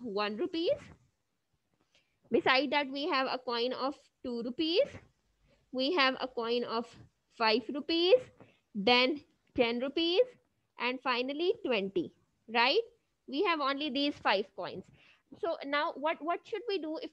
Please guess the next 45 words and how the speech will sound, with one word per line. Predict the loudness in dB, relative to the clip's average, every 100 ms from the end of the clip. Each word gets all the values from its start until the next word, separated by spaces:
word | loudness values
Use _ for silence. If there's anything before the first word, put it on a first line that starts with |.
| -12
if | -8 -4
I | -2
want | -2 -4
to | -2
buy | 0 0
something | 0 -8 -6 -8
which | -4
is | -4
of | -4 -6
three | -8 -6
rupees? | -6 -8 -10 -12 _ -14
What | -10
should | -4
I | -2 -2
do? | -4 -16 _ _ _ _ _ _ _ _ _ _ _ _ _ _ _ _ _ _ _ _ _ -8
What | -6 -4
should | -4
I | -4
do | -4
if | -8 -6
I | -6
want | -6 -6
to | -4
buy | 0 0 -2
something | -6 -6 -8
which | -8 -6
is | -6
of | -8 0
seven | 0 0 -4
rupees? | -4 -4 -6 -8 -18 -20 _ _ _ _ _ _ _ _ _ _ _ _ _ _ _ -2
What | -2 0
should | 2
I | 2
do | 2 -2
if | -2
we | -2
want | 0 0
to | 2
buy | 4 4
something | 4 0 0 -4 -4
which | -2
is | -2
of | -2
nine | 0 0 0
rupees? | -2 -2 -4